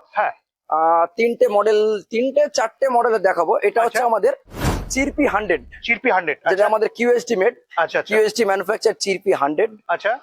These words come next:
Speaker 2: চিরপি টু হান্ড্রেড।
Speaker 1: আচ্ছা।
Speaker 2: প্লাস আমাদের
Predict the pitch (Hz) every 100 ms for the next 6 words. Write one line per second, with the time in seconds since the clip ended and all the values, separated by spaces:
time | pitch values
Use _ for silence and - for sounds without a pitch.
0 | _ - 277 - 262 254 226 190 147 127
1 | - - 165 151 104 - - - _ _
2 | _ _ _ - 202 247 - - - 202
3 | 220